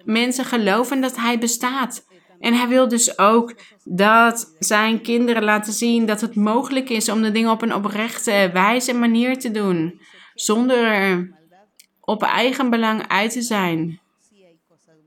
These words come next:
Er, zodat mensen zeggen, "Er zijn goede mensen op aarde. Er zijn wel goede mensen op aarde." Dat is wat we moeten begrijpen van de dingen van God.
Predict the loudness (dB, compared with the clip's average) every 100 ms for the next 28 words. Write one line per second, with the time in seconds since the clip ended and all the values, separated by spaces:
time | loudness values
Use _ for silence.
0 | _ _ _ _ _ _ _ _ _ _
1 | _ _ _ -2 2 4 4 2 2 4
2 | 2 2 0 0 -2 0 0 -2 -2 0
3 | 2 2 2 2 0 0 0 0 -2 -2
4 | -4 -2 0 0 -2 -4 -4 -4 -4 -2
5 | -2 -4 -6 -6 -4 -4 -6 -4 -6 -4
6 | -4 -2 -2 -4 -6 -10 _ _ _ -12
7 | -6 -6 -6 -8 -6 -6 -4 -2 -2 -4
8 | -6 -6 -4 0 0 -2 -2 0 0 0
9 | 0 0 -2 -2 0 0 0 -6